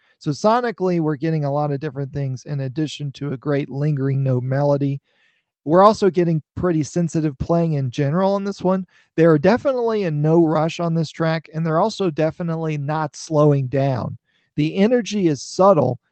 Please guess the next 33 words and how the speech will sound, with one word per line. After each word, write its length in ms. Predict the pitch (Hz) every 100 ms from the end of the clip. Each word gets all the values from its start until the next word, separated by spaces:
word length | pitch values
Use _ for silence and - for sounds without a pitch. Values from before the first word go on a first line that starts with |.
| _
yet 260 | 151 139 -
present 560 | - 170 175 185 175 -
and 180 | 135 131
not 280 | 139 139 135
forced, 580 | _ 151 135 127 - -
and 160 | 135
that's 220 | 143 143
another 400 | 139 143 156 151
lesson 420 | 143 147 143 139 151
here. 380 | 120 131 131 - _ 135
If 160 | 127
you're 140 | 147 131
a 60 |
player, 480 | - 160 156 131 123 - _ -
you 100 | 147
know, 240 | 143 131 - _
you 100 | 180
can 140 | 196
play 260 | 147 214 220
in 60 |
a 80 | 196
way 160 | 180 170
that's 240 | 143 -
sensitive 560 | - 165 - 170 156 147
and 160 | 139
subtle, 480 | - 175 160 131 123 - _ _
but 160 | 151 139
you 140 | 139
don't 280 | 131 147 139
slow 340 | - - 135 131
down. 380 | 123 107 101 113 _ _ _
And 200 | 139 135
that's 300 | 139 - -